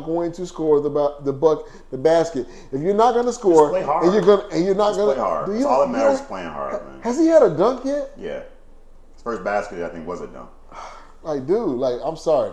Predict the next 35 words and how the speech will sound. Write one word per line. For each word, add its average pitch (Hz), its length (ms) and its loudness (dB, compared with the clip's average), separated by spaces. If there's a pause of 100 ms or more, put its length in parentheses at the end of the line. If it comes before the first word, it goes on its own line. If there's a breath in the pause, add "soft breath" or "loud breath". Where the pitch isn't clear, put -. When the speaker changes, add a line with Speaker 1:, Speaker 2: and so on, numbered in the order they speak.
Speaker 2:
That - 120 -16
first 85 200 -10
basket 82 320 -10
of 80 60 -12
this, 76 260 -18
this 80 200 -20
season 85 240 -18
was 71 100 -18
a - 40 -20
dunk. 127 140 -16
Speaker 1:
Based 226 260 4
off 220 140 4
of 175 60 -6
what 185 140 2
he 185 60 -2
used 170 320 -6
to 139 80 -10
do 123 160 -6
when, 110 240 -12
bef-, 110 320 -16
when 120 140 -12
Embiid 117 500 -8
used 147 160 -12
to 135 80 -10
get 139 160 -4
hurt 139 300 -6
every 120 240 -8
year, 107 240 -12 (760 soft breath)
okay? 143 400 -4 (360)
He 247 140 -6
was 269 220 -2
a 269 100 0
dog. 277 500 2
He 247 120 -2
was 247 180 -2